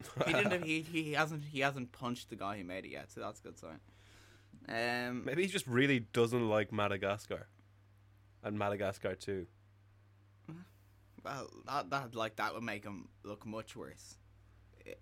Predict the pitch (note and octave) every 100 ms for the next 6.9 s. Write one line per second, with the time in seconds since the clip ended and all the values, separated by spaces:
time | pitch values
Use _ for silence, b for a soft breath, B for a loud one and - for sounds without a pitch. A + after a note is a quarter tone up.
0 | - G#2 - A2 A#2 G2+ F#2 - F#2 A2
1 | F#2 G2 G2+ F#2+ - D#2+ E2 E2 - -
2 | - - - C4+ B2+ A2+ D#3 C#3+ B2 A2+
3 | - F#2+ F#2+ F2 G#2+ C#2+ - A2 - -
4 | - - - - - - - - - -
5 | - - - B2+ E3 D#3+ C#3+ - C#3 A#2
6 | - A2 G#2 F#2 - F#2+ F2 D#2